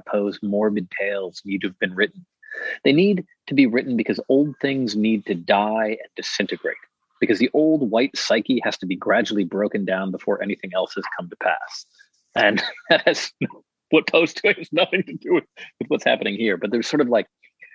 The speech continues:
it brings it to this fever pitch, um,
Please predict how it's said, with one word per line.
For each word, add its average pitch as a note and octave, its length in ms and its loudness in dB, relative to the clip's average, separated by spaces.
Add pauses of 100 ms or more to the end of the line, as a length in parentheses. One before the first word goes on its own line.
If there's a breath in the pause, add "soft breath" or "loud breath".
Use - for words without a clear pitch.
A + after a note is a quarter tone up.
(200 loud breath)
it - 120 -2
brings D#3+ 240 4
it E3+ 100 0
to C3+ 80 -2
this B2 200 -2
fever B2 320 2
pitch, - 560 -4 (960)
um, F#2 420 0